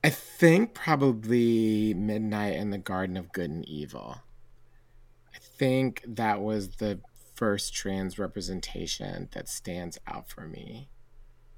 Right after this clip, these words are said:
And it stood out for me because of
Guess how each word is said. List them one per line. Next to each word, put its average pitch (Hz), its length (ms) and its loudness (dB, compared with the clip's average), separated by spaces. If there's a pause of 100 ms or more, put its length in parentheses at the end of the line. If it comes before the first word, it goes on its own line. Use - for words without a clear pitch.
(960)
And 127 800 6 (3000)
it 147 160 8
stood 165 480 4 (160)
out 135 340 6
for - 280 0
me 104 360 4
because 101 960 -2
of 104 560 -2